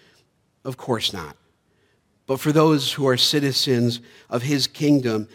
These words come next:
sin isn't a way of life. It is a reminder of our need for grace as we humbly go to the King, our source of sustenance. He is our daily bread.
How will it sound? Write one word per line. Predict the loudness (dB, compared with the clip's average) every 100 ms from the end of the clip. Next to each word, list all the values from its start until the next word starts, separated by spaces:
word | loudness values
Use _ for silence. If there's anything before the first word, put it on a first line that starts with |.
| _
sin | -4 2 4 2 0
isn't | 0 0 0 -4 -6 -10 -10
a | -6
way | -4 -2 -2 -4 -8 -10
of | -12 -8
life. | -6 -6 -8 -16 -20 _ _ _ _ _ _ _ _ -4
It | -2
is | -2
a | -2
reminder | 0 4 4 4 2 0 -4
of | -4
our | -4
need | -2 0 -2
for | -6 -14
grace | -10 -10 -10 -10 -8 -8 -12 _ _ _ _
as | -12 -10
we | -12
humbly | -14 -10 0 0 0 -4 -12
go | -10 -10 -10
to | -14
the | -20 -20
King, | -16 -12 -12 -12 -18 _ _ _ _ _ _ -10
our | -10 -8
source | -4 -4 -2 -4 -4 -8 -8
of | -12 -6
sustenance. | -4 -2 -4 -8 -16 -16 -14 -14 _ _ _ _ _ _ _
He | -6 0 2
is | 2 -2
our | -8 -8
daily | -8 -8 -10
bread. | -10 -10 -10 -12